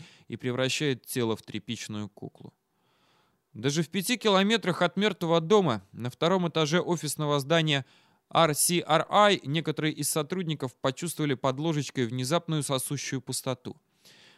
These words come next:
Выразилось это по-разному. Кто переложил поудобнее затёкшие на столе ноги, кто тоскливо глянул на часы,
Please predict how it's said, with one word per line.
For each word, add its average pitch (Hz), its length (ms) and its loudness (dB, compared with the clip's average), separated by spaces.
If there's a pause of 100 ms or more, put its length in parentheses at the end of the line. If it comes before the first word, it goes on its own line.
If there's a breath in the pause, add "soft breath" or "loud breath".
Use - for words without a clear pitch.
(140 soft breath)
Выразилось 233 560 4
это - 160 0
по-разному. 127 720 4 (180)
Кто - 200 0
переложил 175 520 2
поудобнее 156 560 2
затёкшие 131 540 -2
на 120 80 -6
столе 113 320 0
ноги, 147 380 -2 (420 loud breath)
кто - 140 -4
тоскливо 196 500 4
глянул 147 380 2
на 117 100 -2
часы, 156 540 -2